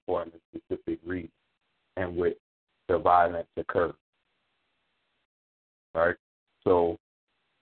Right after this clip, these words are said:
those are the two different forms of domestic violence and the difference between abuse and domestic violence. See,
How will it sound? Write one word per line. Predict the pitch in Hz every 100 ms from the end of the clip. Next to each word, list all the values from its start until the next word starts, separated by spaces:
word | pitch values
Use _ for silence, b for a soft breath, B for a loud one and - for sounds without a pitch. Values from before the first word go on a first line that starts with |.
| _ _ _ -
those | 113 123 120
are | 107 104 98 90 - _ _ _ _ _ _ _ _
the | 95 92 -
two | 117 110 104 98 - _ _ _ -
different | 107 107 107 98 -
forms | 98 95 90 92
of | 85 85
domestic | 82 98 110 - 85 -
violence | 80 80 78 80 _ -
and | 85 80 - _ _ _ _
the | 85 76 107
difference | 113 - 95 90 -
between | 92 - 90 85 82 _ -
abuse | 78 78 95 120 98 - _ _ _ _ _ _ _
and | 92 90
domestic | 85 85 82 - 82 71
violence. | 76 71 - _ _ _ _ _ _ _ _ _ _ _ _ _ _ _ _ -
See, | 101 98